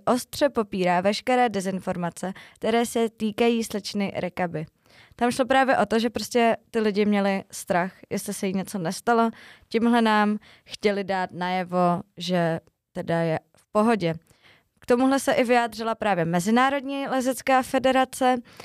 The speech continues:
která řekla, že situaci budou podrobně sledovat. A co mě osobně <laughs> potěšilo, že i řekli, že plně podporují práva všech sportovců na svobodná slova. Takže vlastně,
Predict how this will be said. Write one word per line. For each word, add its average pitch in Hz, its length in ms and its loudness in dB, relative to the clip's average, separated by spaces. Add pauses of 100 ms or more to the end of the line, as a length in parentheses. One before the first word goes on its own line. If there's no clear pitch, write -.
(300)
která 220 800 0
řekla, 220 280 -6
že 208 160 -2
situaci 214 460 0
budou 196 200 0
podrobně 190 440 -2
sledovat. 233 640 2 (440)
A 208 300 0
co 240 160 -8
mě 226 200 -2
osobně 220 480 -4
<laughs> - 40 -8
potěšilo, 220 680 2 (320)
že 208 120 2
i 233 140 4
řekli, 226 320 2
že 226 120 0
plně 226 280 0
podporují 220 520 2
práva 202 380 2
všech - 220 -12
sportovců 220 640 -2
na 196 120 0
svobodná 185 480 -2
slova. 180 340 -2
Takže 180 300 -8
vlastně, 185 400 -6